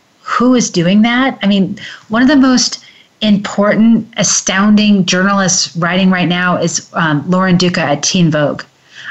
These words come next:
I mean, Teen Vogue is taking on, like, political journalism, like, like very few people. I mean, it's amazing. Very few outlets. And then, um, I also, you know, you look at, at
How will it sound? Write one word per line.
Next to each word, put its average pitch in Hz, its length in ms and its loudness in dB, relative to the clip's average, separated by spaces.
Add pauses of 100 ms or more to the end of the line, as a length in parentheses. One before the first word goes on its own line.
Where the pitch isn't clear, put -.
I 214 40 -4
mean, 190 160 2
Teen 233 280 0
Vogue 214 280 2
is 165 300 -2
taking 196 460 -2
on, 196 420 0
like, - 220 -8
political 202 320 -2
journalism, 190 560 0
like, 175 180 -2 (140)
like 180 220 -2
very 180 320 0
few 180 220 -2
people. 160 340 -2
I - 140 -4
mean, 170 140 2
it's 160 240 -2
amazing. 175 720 0 (360)
Very 196 200 0
few 185 320 -2
outlets. 160 580 -2
And 208 200 2
then, 214 420 0
um, 175 460 -2 (560)
I 214 100 -2
also, 285 460 0
you 220 160 -2
know, 254 60 2
you 247 140 0
look 254 220 -4
at, 269 240 -4
at 208 380 -2